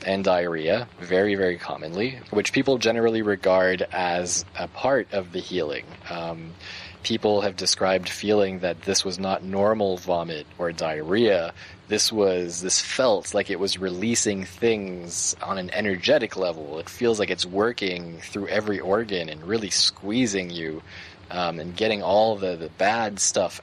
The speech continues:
out. Um, so it's a very cleansing kind of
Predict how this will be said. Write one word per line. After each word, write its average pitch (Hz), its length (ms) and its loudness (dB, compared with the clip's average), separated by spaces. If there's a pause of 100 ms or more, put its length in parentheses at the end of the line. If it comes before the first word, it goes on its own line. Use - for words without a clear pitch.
(120)
out. - 400 -2 (500)
Um, 85 320 -8 (200)
so 101 280 4
it's 107 240 -2
a 120 60 2
very 139 320 2
cleansing 104 800 -2 (320)
kind 170 440 -6
of 85 340 -4